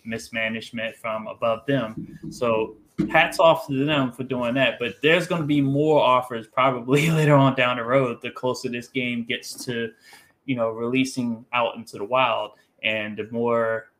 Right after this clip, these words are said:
the, the more reception and the, you know, depending upon how it plays, the better reception, the more likely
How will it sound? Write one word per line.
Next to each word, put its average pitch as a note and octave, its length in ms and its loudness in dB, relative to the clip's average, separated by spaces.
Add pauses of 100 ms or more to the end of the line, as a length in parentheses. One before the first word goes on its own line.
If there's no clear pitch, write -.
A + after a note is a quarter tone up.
(120)
the, A2+ 240 -4 (120)
the A2 180 -4
more B2+ 560 0
reception A#2 840 -4
and G#2+ 240 -10
the, G#2+ 200 -8 (280)
you B2+ 100 -6
know, G2+ 280 -6
depending B2+ 360 -6
upon A#2 420 -6
how A#2 200 0
it A2 200 -4
plays, A#2+ 520 -2 (240)
the A2+ 80 -10
better C3 360 2
reception, B2 680 -2
the A2+ 80 -2
more B2 240 0
likely B2 560 0